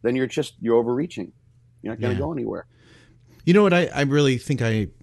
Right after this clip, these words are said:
Speaker 2: I appreciate now out of Fortitude is, uh, that there's, there's, um, y-, you almost have, like, um,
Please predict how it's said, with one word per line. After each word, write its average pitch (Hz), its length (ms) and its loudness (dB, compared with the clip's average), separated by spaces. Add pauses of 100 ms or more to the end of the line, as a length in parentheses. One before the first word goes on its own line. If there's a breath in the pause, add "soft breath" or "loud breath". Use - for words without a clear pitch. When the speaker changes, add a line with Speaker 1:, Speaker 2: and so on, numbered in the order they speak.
(260)
Speaker 2:
I 113 180 0 (220)
appreciate 104 640 -4
now 98 520 -4 (100)
out 101 200 -4
of 95 140 -6
Fortitude 101 920 -4
is, 95 480 -4 (680 soft breath)
uh, 104 420 -4 (520)
that 117 480 0 (260)
there's, 120 440 0
there's, 123 340 2
um, 104 420 0
y-, - 220 -10
you 131 160 2
almost 151 260 2
have, 120 160 -2
like, 107 180 -4
um, 90 380 -2